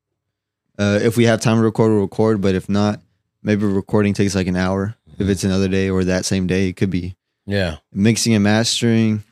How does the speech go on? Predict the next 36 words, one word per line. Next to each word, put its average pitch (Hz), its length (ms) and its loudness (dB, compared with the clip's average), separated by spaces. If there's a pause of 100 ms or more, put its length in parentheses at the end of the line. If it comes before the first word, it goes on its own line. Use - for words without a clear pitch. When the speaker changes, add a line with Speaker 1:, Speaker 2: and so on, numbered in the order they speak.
(340)
Speaker 1:
that 104 200 0
just 101 180 -2
depends 95 340 -2
on 90 160 -2
me, 90 280 -6 (160)
on 95 120 -4
how 98 100 0
many 95 200 0
songs 92 380 -2
I 92 80 -2
got 87 180 -4
to 95 80 -4
mix 90 240 -4
and 87 80 -4
master. 90 400 -6 (120)
Like, 98 240 0
if - 20 -
Speaker 2:
Mm-hmm. 101 60 0
Speaker 1:
we 131 60 4
have 117 100 2
an 113 60 2
E 113 120 2
P 113 160 0
coming 113 260 2
out, 110 140 0
I'll 107 60 -4
do 104 120 0
the 98 120 0
E 95 60 0
P 101 180 -2
first 98 340 -2
before 95 320 -2
I 95 60 0
do 95 140 0
that 90 160 -2
song. 95 320 -4